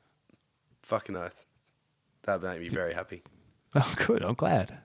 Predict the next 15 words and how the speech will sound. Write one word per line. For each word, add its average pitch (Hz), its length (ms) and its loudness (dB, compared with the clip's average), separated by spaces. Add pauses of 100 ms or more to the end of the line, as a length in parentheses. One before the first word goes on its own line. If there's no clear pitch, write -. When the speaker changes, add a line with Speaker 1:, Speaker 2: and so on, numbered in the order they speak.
Speaker 2:
Excellent. 117 380 0 (1120)
So 120 140 8
here's, 131 240 8 (640)
uh, - 120 -6 (760)
look, 156 240 4 (640)
I 135 120 8
reckon, 143 280 6
like, 120 280 0
me 127 160 4
and 120 100 4
you, 104 180 4
we've 107 220 0
lived 107 240 2
in 101 140 4
different 104 420 0